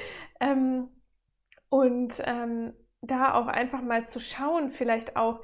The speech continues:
wi-, vielleicht wirst du auch herausfinden, dass du im Jetzt, im Hier und Jetzt auch viele Dinge hast, wo du nicht mit zufrieden bist. Und das ist in Ordnung. Denn der erste Schritt ist immer,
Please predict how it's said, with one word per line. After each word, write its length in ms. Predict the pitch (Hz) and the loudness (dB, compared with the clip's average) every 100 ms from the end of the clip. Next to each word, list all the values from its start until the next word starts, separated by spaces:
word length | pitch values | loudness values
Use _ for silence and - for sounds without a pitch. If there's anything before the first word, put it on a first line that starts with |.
| - - - _ _ - | -16 -20 -20 _ _ -18
wi-, 320 | - 220 262 | -8 0 0
vielleicht 280 | - 277 277 | 2 2 4
wirst 180 | 269 277 | 2 4
du 100 | - | 2
auch 100 | 240 | 2
herausfinden, 880 | 226 196 240 - - 254 254 240 233 | 0 2 2 2 -2 -2 -2 -4 -2
dass 360 | 214 226 - - | -2 -4 -12 -12
du 260 | 226 233 | -6 -4
im 260 | - 220 220 | -4 -6 -4
Jetzt, 440 | 226 240 - - | -4 -4 -8 -10
im 120 | 247 220 | -8 -4
Hier 240 | 247 254 | 0 0
und 180 | 233 226 | 0 -2
Jetzt 300 | 226 - - | -4 -6 -2
auch 360 | - 302 - - - - _ _ _ | 2 2 0 -8 -20 -20 _ _ _
viele 500 | - - 320 339 294 | -18 -2 4 4 4
Dinge 340 | 254 262 254 | 2 2 0
hast, 340 | 240 226 - 247 | -2 -4 -4 -6
wo 60 | |
du 100 | 233 | -2
nicht 320 | 262 381 - 262 | 2 0 -2 -6
mit 180 | 226 | -6
zufrieden 480 | - - - 220 - | -8 -12 -12 -10 -8
bist. 180 | 233 233 | -10 -8
Und 120 | 233 | -8
das 120 | 233 | -8
ist 160 | 233 - | -8 -8
in 120 | 233 | -6
Ordnung. 580 | - 302 339 226 196 233 - - - - - | -2 -2 -4 -8 -12 -14 -20 -20 -20 -16 -6
Denn 160 | 240 | -4
der 140 | 240 - | -2 0
erste 360 | 247 330 - | 0 0 -2
Schritt 360 | 320 - 302 285 | -6 -2 -2 -2
ist 180 | 262 - | -8 -4
immer, 440 | 254 254 277 339 | 0 0 0 -4